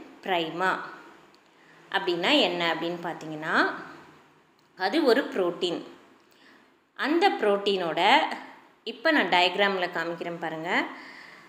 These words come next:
அஹ், glycogen primer வந்து, it is a protein. அந்த protein யூ டி பி குளுக்கோஸில் இருக்கக்கூடிய அந்த குளுக்கோஸை மட்டும் first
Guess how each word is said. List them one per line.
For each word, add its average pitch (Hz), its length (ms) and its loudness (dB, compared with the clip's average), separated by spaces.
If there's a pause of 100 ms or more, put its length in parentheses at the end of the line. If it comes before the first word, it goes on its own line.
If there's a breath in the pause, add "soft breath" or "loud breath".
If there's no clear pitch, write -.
(120)
அஹ், 180 380 -4
glycogen 269 760 2 (100)
primer 220 600 2
வந்து, 165 360 -4 (760)
it 196 140 -14
is 196 280 -2
a 247 100 6 (140)
protein. 170 440 -4 (580 loud breath)
அந்த 269 300 4
protein 190 720 0
யூ 247 260 0
டி 302 180 6
பி 277 260 -2
குளுக்கோஸில் 190 600 0
இருக்கக்கூடிய 170 420 -4
அந்த 262 200 2
குளுக்கோஸை 233 680 2
மட்டும் 170 380 -4
first 185 280 -2